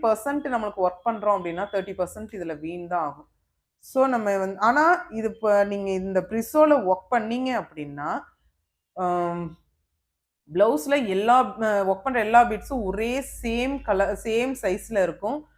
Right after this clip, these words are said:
So உங்களுக்கு ஃபினிஷிங் வந்து இன்னும் சூப்பரா இருக்கும். அதே மாதிரி இது வந்து கருத்தே போகாது. இது actually இது ஆன்டிக்கு.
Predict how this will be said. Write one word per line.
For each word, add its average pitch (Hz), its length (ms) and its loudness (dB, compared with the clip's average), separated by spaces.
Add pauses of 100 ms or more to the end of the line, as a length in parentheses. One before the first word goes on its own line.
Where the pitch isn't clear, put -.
(180)
So 254 260 0
உங்களுக்கு 214 380 -2
ஃபினிஷிங் 247 400 -4
வந்து 220 200 -4
இன்னும் 233 260 -4 (100)
சூப்பரா 190 460 -2
இருக்கும். 156 300 -12 (920)
அதே 233 280 6
மாதிரி 277 400 4
இது 220 180 0
வந்து 226 260 0
கருத்தே 214 460 2
போகாது. 180 460 2
இது 180 160 0
actually 180 260 -4
இது 226 200 -2
ஆன்டிக்கு. 202 760 -2